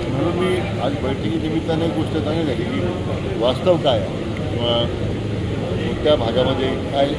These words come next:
मागण्या आहेत किंवा कुठे त्याला विरोध आहे. म्हणून मी आता म-, तीन मार्चला आमचे अधिवेशन सुरू होत आहे. अधिवेशनामध्ये वेळ चांगला मिळेल,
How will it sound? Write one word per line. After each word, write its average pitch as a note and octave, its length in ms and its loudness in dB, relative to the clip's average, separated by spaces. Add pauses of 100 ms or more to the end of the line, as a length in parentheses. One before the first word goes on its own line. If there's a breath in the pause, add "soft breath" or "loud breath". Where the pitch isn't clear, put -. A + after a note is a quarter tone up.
मागण्या A#2+ 280 2
आहेत B2 100 2
किंवा B2+ 200 2
कुठे C#3 400 2 (500)
त्याला C3+ 160 4
विरोध B2+ 320 2
आहे. A2 160 2 (680)
म्हणून D3 180 0
मी D#3+ 80 2
आता D#3 440 2 (460)
म-, A2 300 -2
तीन D#3 180 0
मार्चला D3 300 2
आमचे D3+ 180 2
अधिवेशन C#3+ 320 2
सुरू A#2 280 -2
होत A2 100 0
आहे. A2 120 2 (640)
अधिवेशनामध्ये D3 600 0
वेळ C#3+ 180 4
चांगला C#3 240 2
मिळेल, B2 360 0